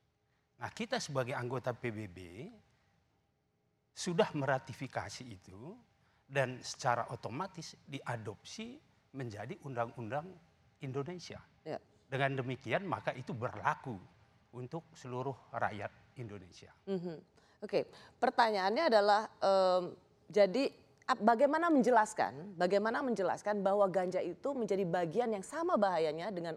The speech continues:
Speaker 2: opium, morfin, eh, narkotika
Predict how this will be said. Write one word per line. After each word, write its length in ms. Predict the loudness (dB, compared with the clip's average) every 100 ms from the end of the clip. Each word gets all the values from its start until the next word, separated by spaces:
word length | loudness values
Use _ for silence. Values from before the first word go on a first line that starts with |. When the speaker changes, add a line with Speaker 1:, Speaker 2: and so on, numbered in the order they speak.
| -4
Speaker 2:
opium, 720 | -6 -4 0 2 2 0 -8 -14 _ _ _ -6
morfin, 640 | -4 -2 0 2 0 -6 -12 _ _ _ _ -4
eh, 220 | 0 2
narkotika 800 | 2 2 2 2 -2 2 4 2